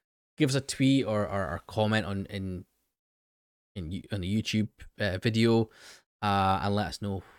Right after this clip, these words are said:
what you think and what your thoughts were. I'm, I'm very interested to hear what everyone else thought about, uh, about the film. As I say, you know, I've, I've spoken to people who said it's, like, one of the best <laughs> films they've ever seen, never mind the best Marvel film. So,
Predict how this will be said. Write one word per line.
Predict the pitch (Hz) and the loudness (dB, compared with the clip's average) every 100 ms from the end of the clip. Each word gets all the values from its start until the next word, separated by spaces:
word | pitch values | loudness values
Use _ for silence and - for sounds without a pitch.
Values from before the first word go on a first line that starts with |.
| _ | _
what | 101 95 _ - | -14 -14 _ -10
you | 196 | -8
think | 220 156 78 - | -8 -10 -10 -8
and | 87 | -6
what | 101 | -2
your | 131 | -4
thoughts | - - - - | -4 -10 -8 -6
were. | 71 | -4
I'm, | 73 | -2
I'm | 104 101 | -2 2
very | 127 131 | 4 4
interested | 127 123 110 104 101 | 4 4 2 0 -2
to | |
hear | 104 98 | 0 2
what | 107 82 | 2 0
everyone | 98 95 | 0 0
else | 95 - | -2 -2
thought | 101 90 | -2 -2
about, | - 92 92 - - - _ _ | 0 0 0 -6 -20 -20 _ _
uh, | 101 90 | 2 2
about | 85 98 | 2 -2
the | 67 | -2
film. | - 104 101 98 | 0 2 4 2
As | 104 | 0
I | 104 | 2
say, | 107 101 | 4 4
you | 87 95 | 2 -2
know, | 95 92 - | -2 -4 -6
I've, | 90 | -8
I've | 82 | -6
spoken | - 98 | -4 -4
to | |
people | - 92 | -2 -4
who | 92 | -4
said | - 98 87 | -2 -2 -2
it's, | - | -4
like, | 85 | -4
one | 95 | -4
of | 92 | -2
the | |
best | 98 110 - | 0 2 2
<laughs> | |
films | 143 135 | 2 4
they've | 113 104 | 4 4
ever | 101 | 4
seen, | 90 - 113 135 139 - - - - | 2 2 4 4 2 -4 -20 -6 2
never | 110 107 | 2 4
mind | 110 104 | 4 2
the | 92 | 2
best | 101 101 - | 2 2 0
Marvel | 95 98 98 | 0 2 2
film. | - 92 90 87 | 0 -4 -4 -4
So, | - 98 | -2 -4